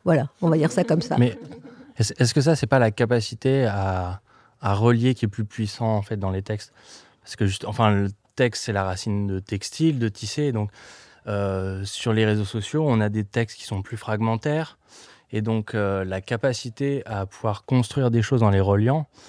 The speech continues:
Speaker 2: elle est plus difficile parce qu'en fait, il faut rassembler peut-être plein de morceaux, euh, alors que le, le texte donne des choses qui sont des fois peut-être plus construites parce que plus longues, plus patientes dans, dans la construction.
Speaker 1: Oui, alors peut-être je me suis mal exprimée. Moi, je parle d'un en-, d'un ensemble de textes, c'est-à-dire que, voilà,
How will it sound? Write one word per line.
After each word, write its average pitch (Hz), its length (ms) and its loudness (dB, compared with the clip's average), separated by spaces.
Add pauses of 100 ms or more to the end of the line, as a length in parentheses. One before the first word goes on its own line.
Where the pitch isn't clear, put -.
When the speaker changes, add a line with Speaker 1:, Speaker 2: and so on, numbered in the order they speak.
(180)
Speaker 2:
elle 110 100 4
est 101 60 4
plus 113 160 -2
difficile 110 340 0
parce 113 140 -4
qu'en 107 80 -4
fait, 117 140 -4
il - 40 -16
faut 104 100 -4
rassembler 104 360 2
peut-être 101 200 -4
plein 127 240 4
de 120 60 6
morceaux, 117 460 2 (680)
euh, 95 720 0
alors 98 360 -6
que 107 100 -2
le, 90 380 0
le 90 160 -4
texte 123 300 0
donne 110 260 4
des 101 140 0
choses 127 320 0
qui - 120 -16
sont 107 200 -4
des 98 80 -4
fois 101 160 -6
peut-être 98 240 -8
plus - 200 -4
construites 117 540 0
parce - 140 -6
que 107 100 0
plus 101 240 0
longues, 127 340 6
plus - 160 -4
patientes 123 760 -2
dans, 98 360 0
dans 98 140 0
la 98 100 0
construction. 104 560 -8 (460)
Speaker 1:
Oui, 254 160 8
alors 190 180 6
peut-être 240 300 4
je 220 60 8
me 220 40 8
suis 208 200 4
mal 214 160 8
exprimée. 254 380 4
Moi, 202 120 8
je - 100 -2
parle 202 220 4
d'un 196 180 4
en-, 220 100 6
d'un 214 220 4
ensemble 208 360 4
de 202 80 8
textes, 220 400 0
c'est-à-dire 165 260 -2
que, 156 340 -4
voilà, 175 300 2